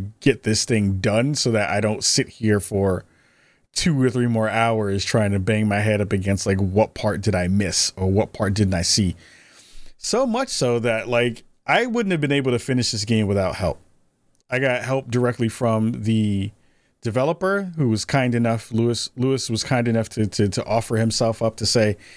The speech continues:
"If you get stuck, shoot us an email and I'll, and I'll answer and, and, and basically help you out,"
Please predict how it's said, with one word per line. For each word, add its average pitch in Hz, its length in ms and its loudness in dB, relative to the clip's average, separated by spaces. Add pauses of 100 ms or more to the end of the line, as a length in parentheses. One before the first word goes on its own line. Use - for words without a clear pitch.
(200)
"If 127 200 -4
you 135 120 2
get 120 220 -2
stuck, - 420 0 (580)
shoot 143 260 2
us 123 160 2
an 113 100 -8
email 117 480 2
and 107 80 0
I'll, 107 180 2
and 107 160 0
I'll 110 140 0
answer 110 340 0
and, 104 120 0
and, 98 220 -2
and 95 420 0
basically 107 300 0
help 101 240 0
you 98 140 0
out," 110 260 0